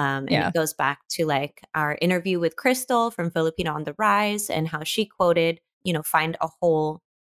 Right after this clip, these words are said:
Speaker 1: in the world in the shape of you and fill it." And that is such simple, but such game-changing advice, which I actually have in the quote of my email signature these days. But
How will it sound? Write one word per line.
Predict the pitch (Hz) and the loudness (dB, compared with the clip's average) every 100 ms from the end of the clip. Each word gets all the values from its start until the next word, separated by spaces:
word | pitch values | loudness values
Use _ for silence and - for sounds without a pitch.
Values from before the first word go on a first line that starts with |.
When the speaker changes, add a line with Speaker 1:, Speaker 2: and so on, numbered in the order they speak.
| _ - | _ 0
Speaker 1:
in | 185 | 2
the | 175 | 4
world | 160 147 147 - | 4 2 0 -2
in | |
the | 156 | -4
shape | 147 165 - | -2 -4 -2
of | 156 151 | -6 -4
you | 151 143 139 | -4 -4 -6
and | - 147 | -8 -10
fill | - 160 123 | -2 2 2
it." | - - _ _ _ - | 0 -6 _ _ _ -8
And | 160 156 | -2 0
that | 156 151 156 - - | 2 2 -2 -6 -6
is | 160 151 147 143 - | -2 0 0 -4 -6
such | - 311 320 | -4 -2 -2
simple, | - 262 254 226 233 | 0 0 2 0 0
but | 202 - | -2 -4
such | 208 202 - - - _ _ 190 | -2 -4 -4 -10 -10 _ _ -6
game-changing | 190 226 220 202 175 175 165 | 2 4 4 0 0 -2 -4
advice, | 165 - 143 143 147 - _ - | -6 0 0 0 -2 -10 _ -10
which | - 170 | -8 -4
I | 165 - | -4 -4
actually | - - 170 | -10 -4 -2
have | 165 160 170 | -2 -6 -8
in | 160 | -10
the | |
quote | 165 - 147 - | -8 -4 -4 -4
of | - - | -10 -6
my | 147 143 - | -6 -6 -2
email | 185 190 | -2 -2
signature | - 165 151 151 160 | -4 -4 -6 -4 -2
these | 160 165 - | -2 -6 -4
days. | - - 175 - _ _ _ _ - | -2 -2 -4 -8 _ _ _ _ 4
But | 185 185 - | 4 4 -6